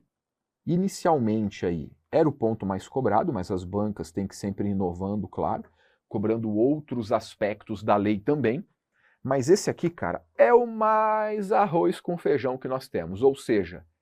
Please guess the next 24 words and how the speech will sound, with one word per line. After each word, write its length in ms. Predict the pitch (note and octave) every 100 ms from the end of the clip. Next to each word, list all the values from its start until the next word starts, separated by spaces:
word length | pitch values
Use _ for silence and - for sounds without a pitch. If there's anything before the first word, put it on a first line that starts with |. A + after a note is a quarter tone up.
| _ _
não 200 | G2+ C#3+
pode 300 | E3 B2+ B2+
perder 480 | B2+ B2+ G#2 G2+ G#2+ _
nenhuma 560 | - G#2+ C3 F#3 E3 D3
questão 480 | - A2 - A2 A2 _ _ _ _ -
do 120 | G#2+
acordo 380 | G#2+ - G2+ G2+
de 80 | G2
leniência. 500 | G#2+ G#2+ D#2+ - - _ _ _ _ _ _
Você 140 | -
falasse 260 | C#3+ D#3 -
assim, 240 | C3 C3+
"Thales, 560 | A2+ E3+ C3 E2+ - - _ _ _ _ _
minha 140 | A2+
prova 640 | A2+ C3 D3+ D3+ D#3+ D#3 C#3 - _ _ _ _ _ _ _ _
é 60 | A2
amanhã. 520 | B2+ D3 D#3+ A#2+ G2+ _ _ _ _ _ _ _ _
Eu 120 | A#2
não 100 | C3
vi 140 | B2 F#3
nada 440 | F3 D#3 F3 E3+
dessa 280 | E3+ - F3
lei 240 | C#3+ D3
aqui, 280 | D3 A2+ F#2